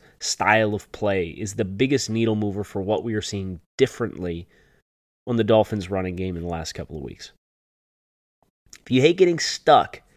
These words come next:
in Black Friday crowds, I wouldn't blame you. It's super uncomfortable,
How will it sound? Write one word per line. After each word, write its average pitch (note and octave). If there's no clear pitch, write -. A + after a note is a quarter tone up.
in F#2+
Black G#2+
Friday G#2
crowds, -
I G2
wouldn't G#2+
blame A#2
you. E2+
It's -
super A#2
uncomfortable, A2+